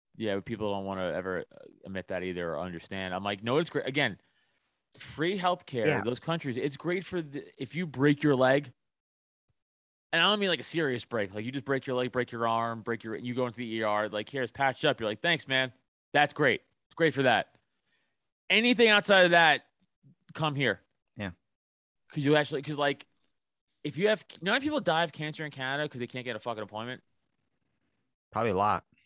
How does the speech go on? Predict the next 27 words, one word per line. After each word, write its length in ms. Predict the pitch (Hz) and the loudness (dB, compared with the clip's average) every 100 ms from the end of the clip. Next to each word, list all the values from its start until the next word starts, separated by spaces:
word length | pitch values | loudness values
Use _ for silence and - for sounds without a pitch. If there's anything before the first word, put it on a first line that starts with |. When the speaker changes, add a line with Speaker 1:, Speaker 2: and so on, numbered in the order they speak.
| - | -16
Speaker 1:
Like, 380 | 120 - 143 143 | -10 -4 -4 -2
like, 200 | 151 147 - | -4 -4 -4
like, 280 | 143 - - 120 | -4 -4 -10 -8
they 200 | 143 165 | -6 -6
have 220 | 170 160 | -6 -8
to, 140 | - 160 | -6 -4
like, 160 | 139 143 | -4 -2
let's 180 | 156 180 | -4 -4
say 60 | |
you 120 | 196 180 | -2 -2
live 100 | 165 | -4
in 60 | |
Toronto 500 | 139 135 131 120 87 - _ _ _ _ _ _ _ | -4 -2 -2 -2 -8 -8 _ _ _ _ _ _ _
and 120 | 127 | -6
you 80 | 127 | -4
get, 180 | 127 120 | -2 -2
you, 160 | 127 123 | -2 -6
you 120 | 120 | -10
find 160 | 123 123 | -10 -8
out 40 | |
you 60 | 120 | -6
have 100 | 113 | -8
cancer. 460 | - 117 110 90 - _ _ _ _ _ _ - | -8 -10 -10 -14 -16 _ _ _ _ _ _ -8
You 120 | 135 | -4
have 100 | 135 | -4
to 100 | 123 | -6
call 640 | - - 131 131 135 - | -10 0 2 4 2 0